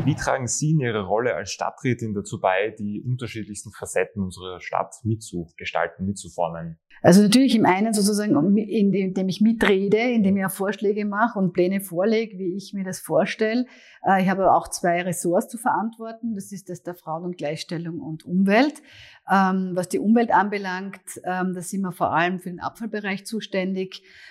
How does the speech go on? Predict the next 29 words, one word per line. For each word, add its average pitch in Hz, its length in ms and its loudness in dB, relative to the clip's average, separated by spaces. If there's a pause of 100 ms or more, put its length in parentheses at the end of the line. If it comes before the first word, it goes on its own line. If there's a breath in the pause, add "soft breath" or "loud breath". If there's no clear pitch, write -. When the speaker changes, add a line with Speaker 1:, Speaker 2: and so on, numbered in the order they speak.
(160 soft breath)
Speaker 2:
ähm, 180 400 4
und 180 240 -8
auch 165 200 0
da 175 200 0
immer 175 500 -4
sozusagen, 180 380 -6 (120)
ähm, 165 580 -4 (180)
mit 185 160 -4
Innovationen, 202 1120 2
ähm, 185 300 -4
unterwegs. 185 760 0
Wir 170 140 -10
haben 175 680 -8 (400)
einen 170 280 6
Backup-Becher 185 1080 0
eingeführt, 185 500 -2
zum 175 140 -10
Beispiel, 170 460 0 (400 loud breath)
äh, 170 160 0
schon 175 140 -2
meine 165 180 2
Vorgängerin, 185 640 -2
aber 170 220 -2
in 170 120 -2
meiner 170 280 -2
Zeit 160 240 -4
sozusagen 170 260 -4
sehr 165 240 0
etabliert. 208 800 2